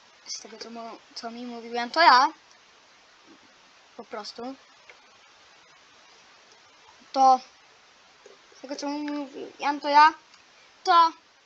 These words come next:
właśnie. Y, y, chyba kamerzy-, jeśli będzie w więzieniu, to chyba będzie od sześciu miesięcy do ośmiu lat w więzieniu, no to, no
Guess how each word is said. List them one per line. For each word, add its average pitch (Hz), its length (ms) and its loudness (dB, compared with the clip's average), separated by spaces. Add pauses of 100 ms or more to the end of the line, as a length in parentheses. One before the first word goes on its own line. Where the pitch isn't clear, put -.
(160)
właśnie. 254 580 -8 (1700)
Y, 226 360 -8 (1040)
y, 392 360 -12 (1200)
chyba 294 220 -8
kamerzy-, 285 380 -8 (100)
jeśli 269 260 -12
będzie 277 240 -6
w - 20 -14
więzieniu, 277 440 -10
to 269 120 -14
chyba 269 260 -2
będzie 269 280 -8
od - 200 -10
sześciu - 420 -8
miesięcy 294 400 -8
do - 100 -2 (100)
ośmiu 302 360 2
lat 262 220 2 (560)
w - 20 -20
więzieniu, 277 360 -14
no 285 120 -16
to, 294 180 -12 (1600)
no 208 60 -20